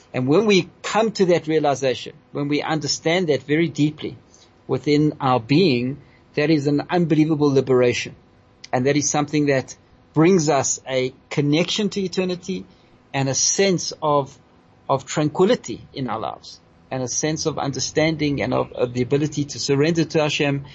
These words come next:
and the ability to live a life with a connection to Hashem, which is the most beautiful thing and the greatest simcha. And that's why Sukkot is Man Simchasenu, is the time of our simcha. So even the building of the sukkah, the walls have to be, uh, below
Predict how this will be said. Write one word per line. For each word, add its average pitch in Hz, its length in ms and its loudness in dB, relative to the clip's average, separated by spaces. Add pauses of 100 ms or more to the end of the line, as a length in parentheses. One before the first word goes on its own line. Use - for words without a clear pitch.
(320)
and 123 120 0
the 131 60 6
ability 139 440 4
to 135 160 -2
live 139 340 2
a 135 100 2
life 143 500 0 (100)
with 135 200 -4
a 131 40 0
connection 151 400 0
to 117 100 -4
Hashem, - 300 -8
which - 200 -8
is 135 140 -4
the 139 100 -6
most 147 280 -2
beautiful 135 360 -8
thing 175 220 -2 (380)
and 123 120 -2
the 131 60 4
greatest 143 340 4
simcha. - 340 -2 (160)
And 127 100 0
that's 143 240 -2
why 143 160 2
Sukkot 127 600 -6 (340)
is 117 160 -10
Man 131 240 0
Simchasenu, 123 880 -4
is 117 160 -12
the 110 80 -10
time 117 420 -8
of 113 140 -10
our 110 120 -6
simcha. - 360 -12 (440)
So - 140 -2
even 208 360 2
the 165 60 4
building 175 420 2
of 151 120 0
the 143 60 -4
sukkah, 131 440 0
the 127 80 -6
walls 156 360 2
have 151 160 0
to 151 60 -8
be, 139 320 -2 (720)
uh, 131 180 0
below 139 600 2